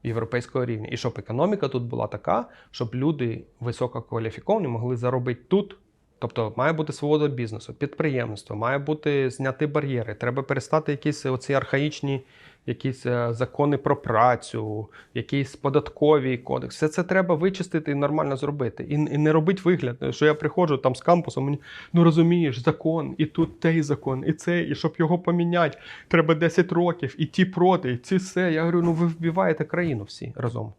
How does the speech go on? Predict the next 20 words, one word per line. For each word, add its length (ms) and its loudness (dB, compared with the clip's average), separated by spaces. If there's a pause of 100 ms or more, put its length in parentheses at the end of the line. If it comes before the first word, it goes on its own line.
(260)
У 40 -4
мене 200 4
на-, 200 6
ненависть 760 2
до 120 -4
цих 260 -6
бюрократів 520 -4 (240)
буває. 360 -4
Я 80 2
стримую 500 0
її, 200 -6 (560)
тому 160 -2
що 140 -2
це 160 -2
не 140 -2
конструктивно, 760 -8
але, 340 -2
ну, 300 -6
це 120 -8
неправильно. 600 -2